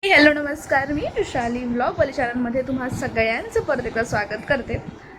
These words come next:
तर मी आज आलेली आहे एक नवीन व्लॉग घेऊन. तर, अ, आज आहे सॅटर्डे. मी उठून फ्रेश वगैरे झालेलं आहे, कारण की मला अभ्यास करायचा आहे यार.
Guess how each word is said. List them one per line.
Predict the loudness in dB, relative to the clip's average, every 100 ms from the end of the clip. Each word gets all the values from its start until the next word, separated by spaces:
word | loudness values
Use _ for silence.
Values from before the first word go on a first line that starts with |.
| 0
तर | 0 2
मी | 0
आज | 0 0
आलेली | -4 -2 -4
आहे | -4
एक | -4
नवीन | -4 -4 -4 -2
व्लॉग | 0 0 0 -2 -4 -6 -4
घेऊन. | -2 0 -2 -8 -14 -16 -18 -16 -4
तर, | 0 0 0
अ, | -2 -4 -6 -10 -14 0
आज | 2 2 -2 -6 -4 -2
आहे | -2 0 -2 -2 -6 -12 -4
सॅटर्डे. | -2 0 -2 -4 -8 -6
मी | -4 -2
उठून | 0 0 0 -4 -12 -14 -16 -6
फ्रेश | 0 0 2
वगैरे | 0 0 -2
झालेलं | -2 -2 -2 -4
आहे, | -4 -6 -8 -12 -12 -4 0
कारण | 2 2 -4
की | -6 -2 -2 0
मला | -2 -2 -4 -10 -16 -20 -20 -20 -20 -20 -18 -8
अभ्यास | 0 2 2 4
करायचा | 2 2 -2 0
आहे | 0
यार. | 0 -2